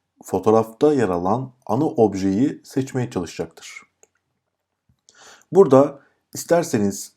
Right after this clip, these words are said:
Rectangle Tool ile isterseniz serbest bir seçim yapabilirsiniz. Eğer objeniz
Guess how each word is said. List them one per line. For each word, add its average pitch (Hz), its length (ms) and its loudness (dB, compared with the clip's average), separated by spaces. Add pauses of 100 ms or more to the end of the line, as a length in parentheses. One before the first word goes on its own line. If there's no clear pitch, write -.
(160)
Rectangle 107 560 0
Tool 92 200 -6
ile 92 380 -4
isterseniz 127 600 -6
serbest 110 480 -4
bir 98 60 -8
seçim 110 300 -10
yapabilirsiniz. - 840 -6 (140)
Eğer 151 220 4
objeniz 123 640 0